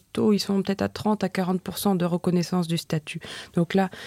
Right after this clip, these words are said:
le, l'effort d'intégration, il doit être fait pour les personnes qui doivent rester. Et quelle est la question pour, euh, les autres demandeurs d'asile, les migrants, euh, dits économiques ? Et donc, c'est très difficile de faire la distinction. Et que vont devenir les autres ?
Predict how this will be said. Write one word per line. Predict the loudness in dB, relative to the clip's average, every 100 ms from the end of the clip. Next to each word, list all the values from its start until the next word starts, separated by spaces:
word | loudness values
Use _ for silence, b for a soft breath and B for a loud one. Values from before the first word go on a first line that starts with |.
| B
le, | 4 6 6 6
l'effort | 4 4 4 4
d'intégration, | 4 2 2 2 6 8 8
il |
doit | 6 4
être | 4
fait | 0
pour | 4 4
les | 4
personnes | 2 4 4 4
qui | 4 2
doivent | 6 6 6
rester. | 4 0 4 2 B B -2
Et | 2
quelle | 4
est | 6
la | 4
question | 2 0 4 4
pour, | 6 4 6
euh, | 6 6
les | 6 6
autres | 2 2 2
demandeurs | 4 6 6 6
d'asile, | 4 4 4 4
les | 6
migrants, | 6 6 2 0 B B B
euh, | 4 6
dits | 6 6 6
économiques ? | 4 6 6 8 8 8 2 2
Et | 4 2 0
donc, | -2 -2
c'est | -2
très | 0
difficile | 0 0 0 2 2
de | 2
faire | 2 4
la | 4
distinction. | 4 2 2 2 2 4 4 B B B 4
Et | 4 2 _ _ _ _
que | 6
vont | 8 8
devenir | 6 6 8 8 8
les | 6 6
autres ? | 2